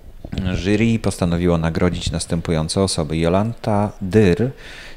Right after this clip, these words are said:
to rzeczywiście widzieliśmy ją cały czas w czołówce wysyłających, za ogólną liczbę nadesłanych zdjęć, e, dwa tysiące złotych. Taka jest nagroda. A ile tych zdjęć? Szkoda, że tutaj nie ma informacji.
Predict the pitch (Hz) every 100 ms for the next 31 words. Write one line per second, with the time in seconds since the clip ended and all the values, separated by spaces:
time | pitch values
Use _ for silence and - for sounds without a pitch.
0 | - 92 90 - 95 - 85 80 90 82
1 | - 82 78 85 82 - 80 - 92 82
2 | - - 78 78 90 95 87 80 71 71
3 | 90 85 85 85 110 110 95 107 101 98
4 | 92 95 90 - 98 95 90 87 90 90
5 | 90 101 - - - - - - - 82
6 | 82 82 82 82 95 92 - 92 82 78
7 | - 80 80 - 82 82 76 - 80 -
8 | - - 78 - 87 - 95 82 73 71
9 | 73 80 92 101 87 80 - 73 78 -
10 | 85 85 82 - - 82 76 76 73 -
11 | 82 76 76 -